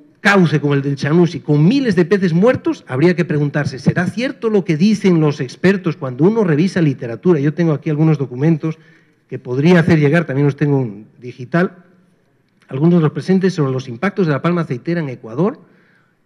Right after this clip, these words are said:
o peor aún, en Malasia, Indonesia,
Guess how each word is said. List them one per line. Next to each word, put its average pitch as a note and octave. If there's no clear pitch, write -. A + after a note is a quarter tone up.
o B3
peor D3+
aún, F3
en A#2
Malasia, A2+
Indonesia, A2